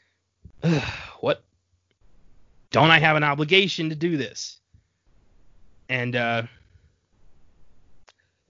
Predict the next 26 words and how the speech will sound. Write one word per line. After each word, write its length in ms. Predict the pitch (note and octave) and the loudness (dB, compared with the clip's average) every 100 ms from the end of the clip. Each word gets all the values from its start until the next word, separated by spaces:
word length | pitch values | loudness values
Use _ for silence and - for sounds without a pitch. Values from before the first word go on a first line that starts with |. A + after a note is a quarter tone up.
| - | -18
it's 120 | C3 | 0
interesting 420 | G3 G3 C#3+ C3 A#2+ | 0 2 -4 -4 -4
'cause 160 | A#2+ | -2
they, 280 | B2+ B2+ B2 | 4 6 6
uh, 240 | A#2+ A#2 A#2 - _ _ | 6 4 0 -10 _ _
they 100 | C3 | -2
kind 200 | - F3 | 4 4
of 100 | D3 - _ _ _ _ | 4 0 _ _ _ _
bribe 320 | B2 B2+ C3+ B2 | 2 6 6 4
her. 140 | G2+ | -2
They 120 | G#2+ | -4
say, 200 | - A2+ | -4 -4
like, 180 | G#2+ G2+ | -4 -4
"We'll 120 | A2+ | -4
reinstate 580 | A#2+ A#2+ A2+ - A2+ F2+ | -2 -2 -4 -2 -2 -2
you, 360 | A2 A2 A2 - _ _ - G#2 | -4 -4 -8 -12 _ _ -12 -8
your 240 | A#2+ A#2 G#2 | -4 -4 -4
flight 380 | - A2 A2 - - | 0 2 2 -2 -14
status. 520 | - A2+ G#2+ G#2+ - | -2 2 2 0 -4
We'll 100 | G2+ | -8
make 200 | G#2 G#2 | -6 -6
you 80 | A2+ | -4
a 60 | G#2+ | -2
warrant 320 | A2+ A2+ A2+ | -2 0 0
officer 420 | G#2 G#2 - A2 | 0 0 -6 -4
again." 480 | G#2 G#2+ G#2 G#2 | -2 -2 -2 -4